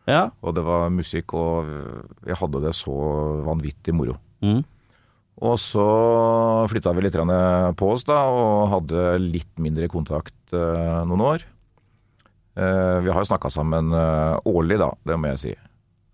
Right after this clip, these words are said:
Speaker 2: Så var det en dag som han kom til meg med kassegitaren, kassegitaren sin, og lurte på om vi kunne spille en, eh, Kiss-sang på kassegitar.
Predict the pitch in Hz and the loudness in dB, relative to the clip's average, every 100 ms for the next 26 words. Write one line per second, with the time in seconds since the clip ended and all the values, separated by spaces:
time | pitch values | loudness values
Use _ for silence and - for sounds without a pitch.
0 | _ _ _ _ _ - 139 127 135 117 | _ _ _ _ _ -6 0 2 2 2
1 | 107 107 107 107 98 90 98 98 90 98 | 2 2 0 2 2 0 0 0 2 2
2 | 98 90 82 82 82 85 82 85 82 80 | 0 -2 -2 -2 0 0 0 -2 -2 -4
3 | - - 85 78 80 80 - - - 90 | -8 -10 -8 -4 -4 -4 -4 -4 -4 -4
4 | - - 82 82 78 80 80 82 85 87 | -6 -6 -6 -6 -6 -6 -4 -2 0 -2
5 | - 98 78 73 - 87 90 90 90 87 | -4 -6 -4 -2 0 0 0 0 0 0
6 | - - _ _ - 123 - 147 160 101 | -4 -20 _ _ -6 -4 -2 0 2 0
7 | 64 55 _ _ _ - 98 95 71 71 | -2 -10 _ _ _ -6 -2 -2 -4 -2
8 | 80 78 | -2 -2